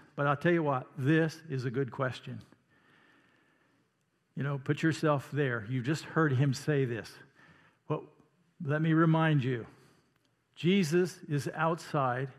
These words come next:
teaching to a very large crowd. That included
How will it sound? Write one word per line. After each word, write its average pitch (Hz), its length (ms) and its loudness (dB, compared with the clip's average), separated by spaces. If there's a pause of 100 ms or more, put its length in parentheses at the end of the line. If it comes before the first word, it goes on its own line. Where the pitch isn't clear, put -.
(680)
teaching 180 460 2
to 170 260 2
a 165 60 2
very 175 600 4
large 131 460 -2
crowd. 113 500 -2 (500)
That 165 220 0
included 165 840 2